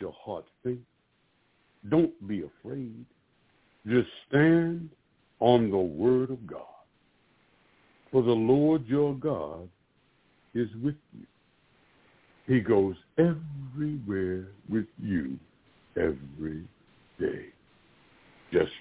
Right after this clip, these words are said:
trust and believe in the Lord. The Bible says he will never leave you nor forsake you.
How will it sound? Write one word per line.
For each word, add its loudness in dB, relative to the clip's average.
trust 4
and 2
believe -2
in 8
the 6
Lord. 6
The -4
Bible 2
says 4
he -4
will -2
never 0
leave 2
you -10
nor -4
forsake -16
you. -20